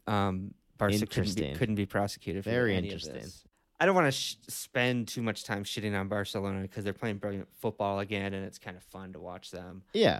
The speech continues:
Speaker 1: Xavi's at the helm, and, uh, um, they seem to be back on track, but that is sus.
Speaker 2: Yeah, that's a pretty damning,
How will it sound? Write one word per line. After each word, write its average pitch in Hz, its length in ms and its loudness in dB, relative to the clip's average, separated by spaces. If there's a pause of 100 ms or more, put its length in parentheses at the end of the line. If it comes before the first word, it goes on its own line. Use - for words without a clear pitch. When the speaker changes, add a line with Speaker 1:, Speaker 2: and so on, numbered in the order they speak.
Speaker 1:
Xavi's 107 400 -2
at 101 120 -6
the 101 80 -10
helm, 98 480 -6
and, 92 320 -12
uh, 107 300 -10 (420)
um, 101 340 -2
they 113 100 2
seem 147 320 2
to 120 60 0
be 110 140 4
back 104 340 8
on 104 160 0
track, 101 560 2 (440)
but 113 540 2 (540)
that 113 220 2
is 98 120 -10
sus. - 500 -12 (320)
Speaker 2:
Yeah, 127 200 8
that's 120 240 6
a 131 40 0
pretty 123 280 2
damning, 98 640 0